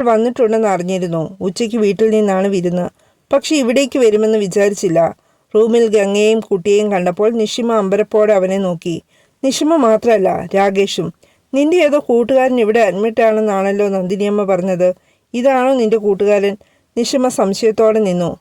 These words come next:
അവളുടെ ഈ സംശയം എങ്ങനെയാണ് ദൂരീകരിക്കുക? ഒരു വഴിയില്ല, സത്യം പറയുകയേ മാർഗമുള്ളൂ. അഭിഷേകിന്റെ കൂട്ടുകാരൻ എന്ന് പറഞ്ഞപ്പോൾ ഇവൾ പറഞ്ഞത് നമുക്കറിയുന്ന ആരെങ്കിലും ആയിരിക്കുമെന്നാ.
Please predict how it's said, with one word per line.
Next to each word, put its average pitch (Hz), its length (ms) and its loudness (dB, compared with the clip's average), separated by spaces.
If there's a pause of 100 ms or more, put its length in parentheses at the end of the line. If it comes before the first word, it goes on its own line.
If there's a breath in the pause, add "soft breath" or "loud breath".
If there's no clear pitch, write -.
(140)
അവളുടെ 240 300 2
ഈ 233 120 0
സംശയം 214 500 -2
എങ്ങനെയാണ് 202 420 0
ദൂരീകരിക്കുക? 185 720 0 (480 loud breath)
ഒരു 185 180 2
വഴിയില്ല, 202 500 2 (200)
സത്യം 190 400 0
പറയുകയേ 196 440 2
മാർഗമുള്ളൂ. 180 600 -2 (500 soft breath)
അഭിഷേകിന്റെ 269 560 0
കൂട്ടുകാരൻ 226 540 2
എന്ന് 202 160 0
പറഞ്ഞപ്പോൾ 190 460 0 (120)
ഇവൾ 214 340 2
പറഞ്ഞത് 196 340 2
നമുക്കറിയുന്ന 190 600 0
ആരെങ്കിലും 180 380 0
ആയിരിക്കുമെന്നാ. 170 540 -2